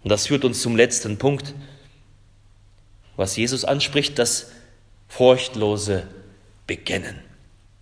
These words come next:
Und dieses Bekenntnis geschieht reziprok, also wechselseitig.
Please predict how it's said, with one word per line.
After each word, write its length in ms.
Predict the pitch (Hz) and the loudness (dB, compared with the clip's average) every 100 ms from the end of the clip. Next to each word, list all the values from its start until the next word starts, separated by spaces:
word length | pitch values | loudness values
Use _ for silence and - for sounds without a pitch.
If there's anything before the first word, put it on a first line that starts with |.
| - - - - - - - - - - - - 139 | -20 -20 -20 -20 -20 -20 -20 -20 -20 -20 -20 -18 -2
Und 120 | 135 | 0
dieses 260 | 160 202 196 | 2 2 2
Bekenntnis 540 | 165 147 185 185 160 | 0 4 4 4 -2
geschieht 400 | - 143 175 160 - - | 0 0 0 -4 -8 -12
reziprok, 840 | 104 143 139 143 - 131 117 98 - - | -2 -2 0 -6 -4 -2 -2 -2 -10 -12
also 240 | - 104 107 | -6 -4 -2
wechselseitig. 800 | 107 - 104 90 87 - - | -2 -2 -2 -2 -8 -10 -14